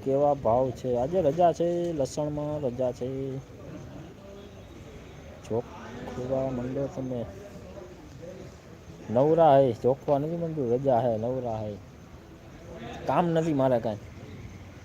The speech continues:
હેલો, હેલો, કોઈ આ ગયા था? કોઈ બાત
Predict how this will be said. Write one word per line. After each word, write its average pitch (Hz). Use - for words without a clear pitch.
હેલો, 165
હેલો, 160
કોઈ 139
આ 127
ગયા 135
था? 139
કોઈ 143
બાત 156